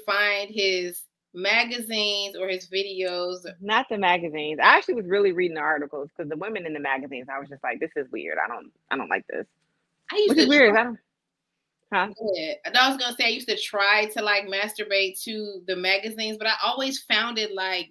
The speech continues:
Speaker 1: really, really difficult. Like, I, I used to, for the life of me, I used to be like, "How the fuck are people masturbating to magazines?" 'Cause it's not like, it's not, like, enough, it's not, like, enough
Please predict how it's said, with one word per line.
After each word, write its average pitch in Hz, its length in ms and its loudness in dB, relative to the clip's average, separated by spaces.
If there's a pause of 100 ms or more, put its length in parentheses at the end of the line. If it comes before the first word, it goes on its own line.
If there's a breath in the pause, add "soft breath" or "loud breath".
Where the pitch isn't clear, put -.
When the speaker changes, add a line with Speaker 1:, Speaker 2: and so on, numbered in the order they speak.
(140)
Speaker 1:
really, 196 320 -4
really 202 260 -6
difficult. 214 600 -2
Like, 180 160 -2 (140)
I, 254 80 -4 (260 loud breath)
I 247 80 6
used 269 120 0
to, 254 60 -6
for 277 100 -6
the 277 80 6
life 277 380 6
of 311 80 0
me, 294 120 4
I 277 40 4
used - 160 -2
to 277 60 -6
be 277 120 -4
like, 226 360 0 (360 soft breath)
"How - 220 -6 (180)
the 554 60 2 (200)
fuck 349 300 -2
are 285 200 -4
people 294 420 -2
masturbating 233 840 -6
to 202 100 -6
magazines?" 208 600 -6
'Cause 220 140 -6
it's 214 160 -14
not 233 300 0
like, 220 380 4 (880)
it's 269 180 0
not, 302 260 2
like, 262 280 0
enough, 226 540 0 (200)
it's 226 120 -10
not, 247 140 0
like, 220 160 -2
enough 202 360 -4